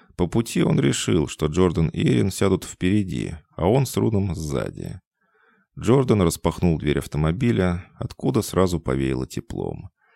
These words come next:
Запахло водкой и табачным дымом. Он первым сел в машину для того, чтобы занять место между Эрин и шофером Распутина.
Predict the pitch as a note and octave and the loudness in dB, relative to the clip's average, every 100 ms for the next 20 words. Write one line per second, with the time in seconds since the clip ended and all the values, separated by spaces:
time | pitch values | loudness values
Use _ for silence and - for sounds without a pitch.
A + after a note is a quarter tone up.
0 | _ _ - F2+ F#2 D3 C#3+ - F#2 F2+ | _ _ -4 -2 2 2 0 0 -2 2
1 | B2+ - G#2 F2 - - C#2+ E2 - D#2+ | 0 2 -2 -2 -2 -2 0 0 2 0
2 | D2 C2+ G#1 G1+ - - _ _ _ _ | 0 -2 -4 -6 -10 -16 _ _ _ _
3 | _ - - - A#2 G2+ D#2+ C2 - D2+ | _ 0 0 2 4 4 4 0 -2 -2
4 | C#2+ E2 - - D3 A2 F#2+ F#2 E2+ E2+ | 0 0 0 0 2 2 -2 -4 -2 0
5 | A2 C3 A#2+ - E2+ D#2+ D#2+ G2+ - E2+ | 0 0 -2 -4 -2 0 2 0 0 -2
6 | F#2 - D2+ D2 - - F2+ F2+ D2 - | -2 -2 -2 0 -2 -2 0 2 0 -4
7 | - - - D2+ C#2+ D2 - B1+ A#1+ - | -8 -6 -4 0 0 -2 -4 -6 -6 -6
8 | G1+ - | -8 -10